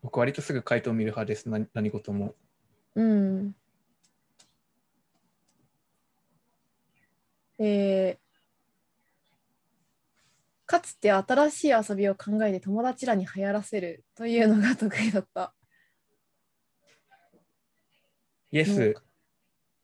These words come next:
Speaker 2: えー。
Speaker 1: いや、なんか、新しい遊びじゃないんですけど、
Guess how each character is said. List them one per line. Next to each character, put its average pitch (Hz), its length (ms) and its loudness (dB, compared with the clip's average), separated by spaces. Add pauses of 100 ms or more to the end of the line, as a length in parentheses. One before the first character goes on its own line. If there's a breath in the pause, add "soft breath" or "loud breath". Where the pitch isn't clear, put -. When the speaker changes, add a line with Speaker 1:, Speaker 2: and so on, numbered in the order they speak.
(160)
Speaker 2:
え 254 60 4
ー。 302 320 6
Speaker 1:
い - 40 -10 (640)
や、 143 140 6
な 170 80 6
ん 160 40 -2
か、 117 320 2
新 220 280 4
し - 80 0
い - 20 4
遊 151 160 2
び 139 80 2
じ 143 80 2
ゃ - 20 2
な 135 80 2
い 139 60 2
ん - 20 0
で 117 60 2
す - 100 -10
け 113 120 -4
ど、 107 440 2